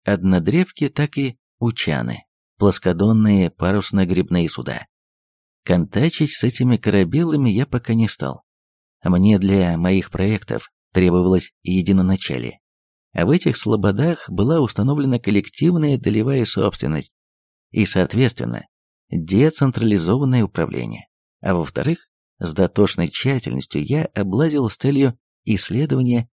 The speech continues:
княжеские боевые ладьи. Меня они впечатлили разве что только в историко-культурном плане. Корма и удлиненный нос этих кораблей были украшены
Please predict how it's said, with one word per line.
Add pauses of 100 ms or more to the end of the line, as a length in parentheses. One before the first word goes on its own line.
(200)
княжеские
боевые
ладьи. (520)
Меня
они
впечатлили
разве
что
только (180)
в
историко-культурном
плане. (800)
Корма
и
удлиненный
нос
этих
кораблей
были
украшены